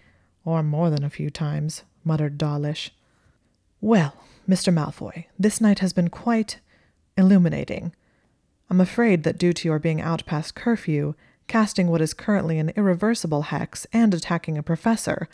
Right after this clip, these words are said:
I will have to deduct thirty points from Slytherin," McGonagall said. Hermione found herself glaring at her former head of house.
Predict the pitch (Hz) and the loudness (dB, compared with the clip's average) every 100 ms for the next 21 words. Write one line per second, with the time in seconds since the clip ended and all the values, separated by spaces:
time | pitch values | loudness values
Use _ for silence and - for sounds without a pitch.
0 | - _ _ 190 196 196 214 - 170 160 | -18 _ _ 4 4 4 0 0 -2 0
1 | 151 - - 208 208 175 - 170 151 - | 0 -2 -4 0 0 0 0 -2 -2 -4
2 | 165 160 - 175 - - 196 - - 165 | -4 -2 0 0 -2 -8 -12 -12 -4 -4
3 | 156 - - - - - - _ _ _ | -4 -6 -10 -10 -10 -12 -18 _ _ _
4 | _ _ - 160 156 156 147 160 151 151 | _ _ -2 2 2 0 -4 -4 -2 -4
5 | 139 147 147 - 156 160 156 143 143 147 | -4 -6 -6 -2 0 2 0 -2 -6 -6
6 | 156 - 160 156 147 151 147 - 156 - | -6 -4 -4 -2 -4 -4 -6 -6 -8 -8
7 | - | -12